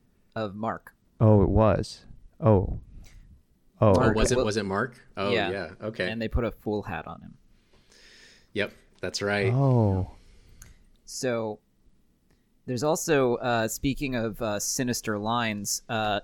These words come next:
Speaker 1: Christian rather, <laughs> uh, in his Christian way is like, "So you got a problem with incest up in here?"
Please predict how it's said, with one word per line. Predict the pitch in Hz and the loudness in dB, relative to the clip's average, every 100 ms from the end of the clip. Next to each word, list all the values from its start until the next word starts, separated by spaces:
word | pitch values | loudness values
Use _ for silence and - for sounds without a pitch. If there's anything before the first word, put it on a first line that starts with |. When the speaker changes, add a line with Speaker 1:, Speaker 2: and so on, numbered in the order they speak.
| - | -8
Speaker 1:
Christian | - 165 - 139 120 110 | -4 -2 0 -2 -2 -4
rather, | 110 110 110 107 104 - - - - - - - | -2 -2 -2 -4 -6 -12 -20 -20 -16 -16 -18 -20
<laughs> | - _ _ _ _ - | -20 _ _ _ _ -12
uh, | 104 98 90 95 _ - | -8 -8 -8 -12 _ -10
in | 135 | -6
his | 120 107 | -4 -6
Christian | - - 135 - 123 110 | -6 -4 -2 -2 -4 0
way | 120 117 101 | 0 2 0
is | 113 | -4
like, | 110 | -8
"So | - | -2
you | 143 | 0
got | 151 285 | 2 0
a | |
problem | - 240 254 233 | 4 4 6 4
with | 180 - | 2 2
incest | 127 127 - 175 180 - | 0 -2 4 4 4 4
up | 185 190 | 4 4
in | 196 | 2
here?" | 190 196 202 202 | 2 2 2 0